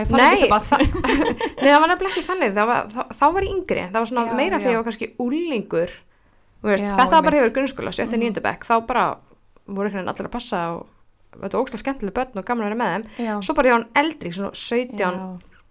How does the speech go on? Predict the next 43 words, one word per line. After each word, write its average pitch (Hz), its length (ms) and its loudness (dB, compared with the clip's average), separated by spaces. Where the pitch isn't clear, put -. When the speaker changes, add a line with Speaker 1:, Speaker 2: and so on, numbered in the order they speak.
Speaker 2:
átján, 220 280 0
nítján, 208 320 -2
þá - 160 -2
Speaker 1:
Mhm. - 140 -4
Speaker 2:
var 196 100 2
ég 185 80 0
bara 175 140 -4
eitthvað, 175 220 -8
Gleymdu 202 440 -2
hugmyndinni 175 480 -6
sem - 140 6
var 180 100 2
eitthvað 175 160 -2
leikskóla 175 400 -4
eða 160 220 -2
eitthvað 185 180 -6
svona, 165 240 -6
Speaker 1:
Já, - 80 -12
Speaker 2:
skilurðu. 170 300 -2
Speaker 1:
bara 175 140 -2
ekki 175 180 -8
fyrir 165 180 -2
þig. - 220 -6
Speaker 2:
Nei, 190 240 -2
Speaker 1:
Nei, 196 180 -6
Speaker 2:
en 202 140 2
í - 20 -2
Speaker 1:
einmitt. 180 140 -6
Speaker 2:
dag 190 400 2
gæti 185 260 -6
ég, 175 100 -6
eins 170 140 -10
og 175 60 -12
ég - 20 -12
segi, 175 220 -10
alveg 247 260 -2
fara 180 300 -8
að - 120 -20
gera 180 240 -6
þetta, 185 120 -12
sko. - 140 -6
Speaker 1:
Ok, 185 220 -12
ok. 185 120 -18